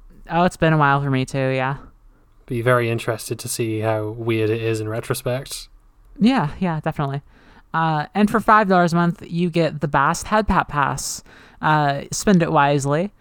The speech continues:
Speaker 1: Uh, that gives you access to all of our, uh, amazing bonus content.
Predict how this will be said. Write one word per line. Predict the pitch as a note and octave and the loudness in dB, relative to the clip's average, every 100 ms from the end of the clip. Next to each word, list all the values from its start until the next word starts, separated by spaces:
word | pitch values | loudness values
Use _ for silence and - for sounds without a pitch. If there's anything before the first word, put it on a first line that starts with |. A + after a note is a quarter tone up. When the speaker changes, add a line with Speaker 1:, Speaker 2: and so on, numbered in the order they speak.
| _ _ _ | _ _ _
Speaker 1:
Uh, | - D#3+ D3 | -2 0 0
that | D3 F3 D#3+ | 2 2 4
gives | F3 E3 | 2 2
you | E3 | 2
access | D3+ D3+ - D#3+ | 2 0 0 0
to | - | 0
all | D3+ D#3 D#3 | 2 4 4
of | D3+ D#3 D3 | 2 0 2
our, | C#3+ C#3 C#3 | 2 2 0
uh, | - D3 C#3 C3+ | 0 0 2 2
amazing | D#3+ D#3+ C#3 C#3+ C3+ | 2 2 2 0 2
bonus | C3+ C3+ - | 0 0 -2
content. | D#3 D3 F3+ G#3+ - | -2 0 0 -2 -4